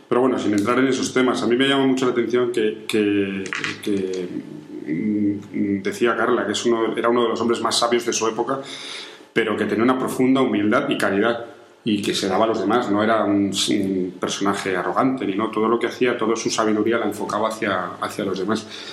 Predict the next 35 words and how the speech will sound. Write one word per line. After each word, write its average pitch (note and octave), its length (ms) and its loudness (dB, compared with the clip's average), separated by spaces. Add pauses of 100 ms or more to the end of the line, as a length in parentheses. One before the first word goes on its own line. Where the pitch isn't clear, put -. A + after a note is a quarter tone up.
(560)
Y - 100 -2
bueno, D3 220 6
probablemente C#3+ 440 4
por C#3 160 0
eso B2+ 400 0
estaba B2 360 0
tan A2+ 240 -2
preocupado A2 600 -2
por G2+ 160 -8
la G2+ 80 -4
educación, G#2+ 600 -2
por - 80 -8
los G2 120 -4
valores, G#2+ 520 0
por, G2+ 340 -8 (220)
por F#2 260 -6
la F#2 100 -4
unidad, G#2+ 480 -4
y G2 220 -8 (220)
bueno, A#2 180 -4 (160)
la, G#2 220 -4
la G#2 120 -2
verdad G#2 180 -4
es A2+ 80 -8
que C3+ 340 -4 (720)
me G#2 100 -2
voy G#2+ 160 0
a - 20 0
ir C3+ 80 -2
a B2 60 0
leer G#2+ 220 -2
más A2 200 0
de G#2+ 80 -4
San G2+ 160 -2
Isidoro, A2 360 -2